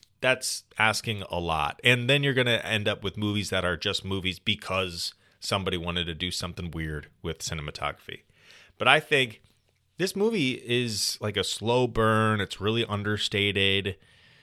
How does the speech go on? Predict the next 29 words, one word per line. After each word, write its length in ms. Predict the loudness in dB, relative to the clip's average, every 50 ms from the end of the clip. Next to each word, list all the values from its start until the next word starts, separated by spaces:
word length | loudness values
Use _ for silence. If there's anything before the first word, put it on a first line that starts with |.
| _ _ _ -6
It's, 480 | -6 -6 -4 -4 -4 -2 -4 -6 -6 _ -2
it's 220 | -2 -2 -2 -4
all 300 | -4 -2 2 2 4 2
about, 320 | 2 0 0 0 0 0 0
like, 200 | -2 -4 -4 -4 _ 8
acting 400 | 10 10 10 8 4 -2 0 0
and 140 | -2 -2 0
dialogue. 640 | 0 2 4 4 4 4 4 4 4 2 2 0
There 160 | 0 0 0
are 80 | 0 -2
really 680 | -4 -8 -8 -4 -2 2 4 6 6 8 6 6 2 2
long 440 | 2 2 2 4 4 2 0 -2
scenes 640 | -4 -4 -4 -2 -2 -2 -2 -2 -4 -4 -8 -6 -2
that 360 | 0 2 2 0 0 -4 -2
just 500 | 0 0 2 2 0 -4 -6 -8 -14 _
marinate, 760 | -10 -4 0 2 2 4 2 0 -2 0 0 0 0 -2 -4 _ _ _ _ _ -6
that 120 | -6 -4 -4
you 100 | -4 -6
can 120 | -6 -6
just 160 | -6 -6 -6
marinate 560 | -4 -2 0 0 0 0 2 2 2 2 2
in, 100 | 0 -2
and 100 | -4 -4
it's 280 | -6 -6 -8 -10 -12 -14 _ -12
really, 340 | -8 -4 -2 -2 -2 -2
really, 300 | -2 -4 -6 -8 -8 -10 -12 _ _ _ _ _ _ -14
um, 440 | -12 -10 -10 -10 -10 -12 -14 -18 -20 _ _ _ _ _ _ _ _ _ _ _ _ _ _ _ _ _ _ _ _ _ _ -14 -10
uh, 220 | -8 -8 -8 -8 -8 -8
efficient. 560 | -8 -2 2 2 2 4 2 0 -2 -6